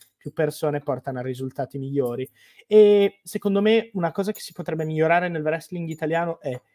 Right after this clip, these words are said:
più unione tra le federazioni, appunto, e in generale più unione tra lottatori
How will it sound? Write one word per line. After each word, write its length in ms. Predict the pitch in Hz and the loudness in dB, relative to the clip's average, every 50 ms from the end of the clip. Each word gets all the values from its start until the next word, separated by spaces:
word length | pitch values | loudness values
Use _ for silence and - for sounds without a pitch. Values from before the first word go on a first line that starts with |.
| _ _ _ | _ _ _
più 220 | _ - 190 196 | _ -2 0 2
unione 420 | 196 202 196 190 190 190 190 185 180 | 4 4 2 2 0 0 -2 -4 -4
tra 200 | - 180 170 160 | -2 0 0 2
le 160 | 156 156 156 | 2 0 0
federazioni, 880 | 156 165 151 147 156 147 147 151 - - - - 170 165 165 165 170 170 | 0 -2 0 0 0 0 0 -2 -4 -10 -8 -2 -2 -2 0 0 -2 -2
appunto, 680 | 160 - - 156 156 156 160 156 - 180 175 165 - | -4 -4 -6 -6 -6 -6 -6 -6 -4 -4 -4 -4 -2
e 520 | 151 147 135 131 131 131 131 131 127 - _ _ - - - - - | -2 -2 0 0 -2 -2 -4 -6 -8 -12 _ _ -20 -20 -20 -20 -8
in 140 | - 151 147 | -4 -4 -2
generale 760 | 131 165 165 156 156 151 151 156 156 156 156 160 156 151 156 | 0 0 2 4 6 6 6 6 6 6 6 4 2 2 0
più 680 | - - 160 160 156 156 160 160 165 160 160 160 156 156 | -4 -6 -4 -2 -2 0 0 0 0 0 -2 -2 -4 -4
unione 600 | - 165 151 151 151 156 160 156 156 160 156 156 | -4 -4 -2 -2 0 0 0 0 0 0 -2 -4
tra 300 | 151 - 147 135 131 135 - | -4 -2 -2 0 0 0 -2
lottatori 1200 | 139 139 143 143 139 147 143 - _ - 156 139 - 156 151 151 151 151 151 151 156 160 160 156 - | -4 -2 0 4 4 4 2 2 _ -2 -2 0 2 4 6 6 8 6 6 2 0 -2 -4 -8 -12